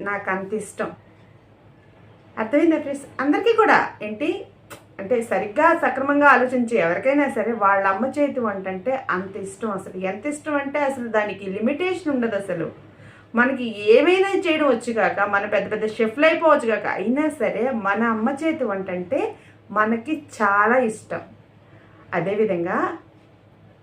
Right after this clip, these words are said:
మా అమ్మ చేతి వంట అంటే నాకు చాలా ఇష్టం. ఈ వాక్యాన్ని హిందీలో, "మేరే మాకే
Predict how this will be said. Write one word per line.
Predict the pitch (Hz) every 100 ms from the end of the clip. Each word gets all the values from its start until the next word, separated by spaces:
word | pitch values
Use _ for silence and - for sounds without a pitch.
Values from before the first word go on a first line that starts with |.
| - -
మా | 226 247
అమ్మ | 294 294 285
చేతి | 285 269 247
వంట | 240 226 226
అంటే | 240 240 440 554 - - - - -
నాకు | 262 - 247
చాలా | 196 180
ఇష్టం. | 170 165 - - - -
ఈ | 254
వాక్యాన్ని | 233 185 - 226 247
హిందీలో, | 180 156 151 156 262 415 - - - - - - -
"మేరే | 208 214 240 285 320
మాకే | 226 180 190 240 262 220